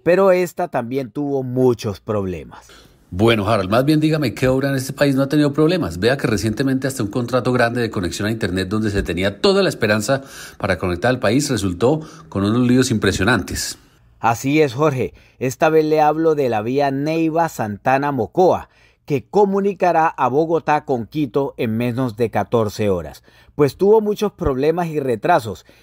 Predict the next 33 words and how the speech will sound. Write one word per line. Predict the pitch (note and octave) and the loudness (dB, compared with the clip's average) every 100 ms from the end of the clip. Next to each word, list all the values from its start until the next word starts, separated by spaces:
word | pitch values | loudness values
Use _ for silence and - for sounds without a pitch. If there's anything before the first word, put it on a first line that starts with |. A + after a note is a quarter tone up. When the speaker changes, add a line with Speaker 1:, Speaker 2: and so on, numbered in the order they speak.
| _ | _
Speaker 1:
y | C3 | -4
gracias | A#2+ D3 E3+ E3 F#3+ F3 | 0 2 2 2 -6 -4
a | C#3 | -6
ese | C#3 D#3+ | -4 -8
programa | - C3+ A#2+ D3 D#3+ E3 | -4 -4 0 0 0 0
de | D3 | 0
la | A#2 - | -2 0
Contraloría | F#3+ E3+ E3+ D#3+ C3+ C3+ A#2+ | 0 2 0 2 2 0 -2
Compromiso | F#2 B2 G#2+ G#2 G#2 D3+ F3+ E3+ | 0 -2 -2 -4 -2 0 0 0
Colombia, | F3 D#3+ D3+ A2 F#2 - _ _ _ | 0 2 2 0 -6 -10 _ _ _
que | A#2 | -4
busca | A2+ E3 D#3+ D3+ | 2 2 2 -4
salvar | B2+ G2+ G2 D3 E3 | -2 -4 0 2 4
obras, | D3+ C#3 D3 _ _ _ - | 2 0 -4 _ _ _ -4
pues | C3 A2 | -4 0
esta | C#3 B2+ - C#3 - | -2 -2 -2 -2 0
también | B2 G#2+ G2+ G#2+ G2+ | 0 2 0 -2 -2
se | G#2+ | -6
salvó. | G2+ G#2 F#2+ F#2+ - - _ _ _ - - | -4 -4 -2 -4 -8 -18 _ _ _ -20 -6
Le | A2+ | -2
cuento | C3+ D3 G3 | 0 0 0
que | F3+ | 0
se | C3+ A#2+ | -2 -2
trata | C3 C#3 D3 | 2 0 2
de | D3+ | 0
un | C#3+ | 0
proyecto | D3 C#3+ C#3+ B2+ D#3 | 0 2 0 0 0
de | C#3 | 2
más | A#2 A#2+ A#2+ | 2 0 0
de | D3+ - | -2 0
cuatrocientos | D#3 C#3+ C#3+ C3+ - G3 F3 F#3 D#3 | 0 0 0 -6 0 0 0 -10 -8
cincuenta | C#3 A#2 C#3+ C3+ D3 | -8 0 0 0 -6
kilómetros | C3+ C3+ D3 G#2+ - E2+ | -4 0 2 0 -8 -14